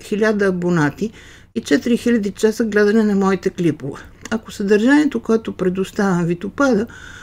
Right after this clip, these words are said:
моля, абонирайте се и гледайте и другите видеа в канала, разгледайте плейлистите,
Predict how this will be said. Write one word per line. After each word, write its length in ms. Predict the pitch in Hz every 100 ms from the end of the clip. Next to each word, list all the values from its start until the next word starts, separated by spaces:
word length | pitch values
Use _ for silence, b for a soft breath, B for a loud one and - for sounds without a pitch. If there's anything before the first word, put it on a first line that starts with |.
| B -
моля, 260 | 247 233 -
абонирайте 720 | 190 185 190 214 226 247 254
се 180 | 233 233
и 200 | 240 262
гледайте 480 | 220 214 208 208 220
и 60 | 214
другите 460 | 180 180 185 214
видеа 540 | 196 180 170 151 151 156 -
в 100 | -
канала, 520 | 175 175 185 208 226 B B B B 240
разгледайте 560 | 240 254 240 233 220
плейлистите, 760 | - 208 190 190 185 - -